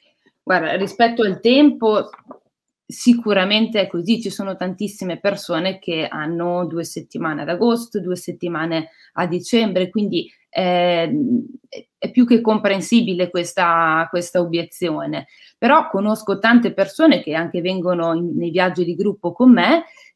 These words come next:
che, eh, in quelle due settimane però cercano di fare un viaggio che sia un viaggio che arricchisce,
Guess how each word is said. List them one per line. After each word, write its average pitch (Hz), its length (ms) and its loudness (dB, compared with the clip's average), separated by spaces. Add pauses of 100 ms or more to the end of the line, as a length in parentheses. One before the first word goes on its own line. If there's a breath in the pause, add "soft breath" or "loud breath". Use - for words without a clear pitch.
che, 220 320 2
eh, 175 300 0
in 214 220 -4
quelle 214 360 4
due 214 200 6
settimane 262 720 4
però 226 260 2
cercano 247 520 4
di 208 140 2
fare 220 240 2
un 269 100 6
viaggio 214 560 2
che 220 120 -2
sia 262 600 2
un 208 140 -8
viaggio 190 460 -2
che 220 340 0
arricchisce, 190 880 -2